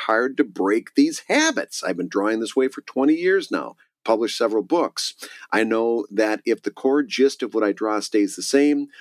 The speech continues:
what few fans I have will follow. I don't want to start over, but I've had people, uh, walk around my convention at, uh, table at conventions, uh, you know, avoiding,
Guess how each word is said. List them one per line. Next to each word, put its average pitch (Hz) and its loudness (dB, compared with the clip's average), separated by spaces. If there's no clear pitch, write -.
what 196 2
few 175 0
fans 135 0
I 127 -2
have 90 -2
will 104 2
follow. 113 -6
I 87 -2
don't 110 0
want 101 -2
to 95 -6
start 98 -2
over, 117 -2
but 107 2
I've 110 0
had 131 -2
people, 143 2
uh, 104 0
walk 113 -2
around 123 0
my 110 0
convention 110 -2
at, 92 -2
uh, 95 0
table 117 2
at 104 -2
conventions, 110 -4
uh, 90 -2
you 104 0
know, 90 -2
avoiding, 110 2